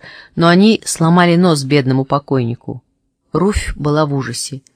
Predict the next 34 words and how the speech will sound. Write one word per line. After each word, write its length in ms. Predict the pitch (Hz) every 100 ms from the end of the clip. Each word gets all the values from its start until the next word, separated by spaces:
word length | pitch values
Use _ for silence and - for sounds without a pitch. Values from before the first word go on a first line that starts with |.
| _ _ _ _ _
Смоки 480 | - - 185 208 -
уставился 680 | 165 - 165 165 156 - 135
на 120 | 139
свою 280 | - 147 151
чашку 380 | - 143 - 143
с 80 | -
кофе, 400 | 220 220 196 196 _ _ _
едва 520 | 147 156 147 180 196
сдерживая 560 | 151 143 156 147 143 139
смех. 500 | - 131 123 - _ _ _ _
А 200 | - 147
Иджи, 380 | 180 190 135 131
которая 360 | 143 156 151
в 80 | 143
тот 220 | - 147
момент 380 | 151 147 165 147
готовила 440 | 131 147 156 139 135
виноградный 560 | 147 147 156 139 139
напиток 460 | 135 139 165 139 123
для 160 | 131
своего 340 | - - 131 131
друга 400 | 135 139 123 120 _ _ -
Оссии 420 | 180 156 - 127
Смита, 500 | - 190 214 - 117 - _ _ -
ожидавшего 720 | 180 190 175 147 - 139 131
у 80 | 143
черного 360 | 139 127 127
входа, 400 | - 226 190 135 - _
так 220 | - 196 -
хохотала, 640 | 156 - 143 196 208 147 - - - _
что 320 | - - 156
вылила 440 | 143 190 175 160
на 120 | 156
себя 400 | 151 143 151 147